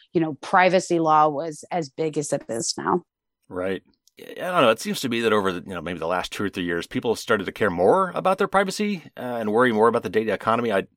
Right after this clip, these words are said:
Speaker 2: I, it <laughs> feels like there was a turning point. I'm, I'm not really sure what that was.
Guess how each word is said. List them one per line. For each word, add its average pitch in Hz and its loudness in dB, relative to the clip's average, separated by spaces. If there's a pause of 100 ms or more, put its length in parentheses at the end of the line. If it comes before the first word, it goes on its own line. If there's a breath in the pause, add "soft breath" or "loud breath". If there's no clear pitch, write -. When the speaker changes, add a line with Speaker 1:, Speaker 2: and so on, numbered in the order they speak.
(120)
Speaker 2:
I, 87 -8
it - -6
<laughs> - -
feels 143 2
like 160 2
there 139 2
was 127 2
a 127 0
turning 127 2
point. 131 4
I'm, 95 -2
I'm 80 -4
not 101 0
really 113 2
sure 120 -2
what 117 2
that 107 4
was. 101 0